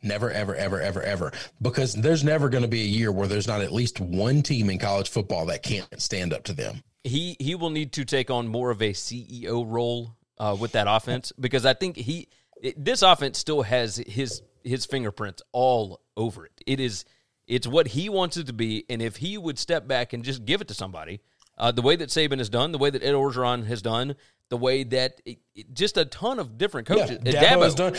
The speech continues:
Speaker 2: Yeah.
Speaker 1: Unless, unless you're, uh, Ryan Day, unless you are the offensive guru, unless you are the offensive genius,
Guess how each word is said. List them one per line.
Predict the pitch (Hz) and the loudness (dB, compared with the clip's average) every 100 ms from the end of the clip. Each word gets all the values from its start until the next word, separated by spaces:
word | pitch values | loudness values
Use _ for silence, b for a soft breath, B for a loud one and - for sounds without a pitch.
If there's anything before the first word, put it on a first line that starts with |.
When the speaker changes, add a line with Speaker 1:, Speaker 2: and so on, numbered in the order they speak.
| B | B
Speaker 2:
Yeah. | - 285 | 4 6
Speaker 1:
Unless, | 185 247 - - - | 6 4 0 -4 0
unless | 202 180 233 285 160 | 4 4 4 2 4
you're, | 185 240 220 180 - B B - | 6 8 8 6 2 B B 2
uh, | 165 156 | 4 4
Ryan | 127 185 202 151 | 4 2 4 4
Day, | 135 180 101 104 | 4 2 2 2
unless | 160 233 - | 4 4 4
you | 196 202 - | 4 4 4
are | 160 196 202 | 6 6 6
the | 180 202 | 6 6
offensive | 185 196 208 196 180 | 4 4 4 4 4
guru, | 143 196 147 107 95 | 6 6 8 6 4
unless | - 139 185 - | 2 4 4 2
you | 180 - | 0 4
are | 165 196 | 4 6
the | 208 | 4
offensive | 196 180 202 175 151 | 2 2 2 4 2
genius, | 147 196 131 98 107 | 2 4 2 2 -2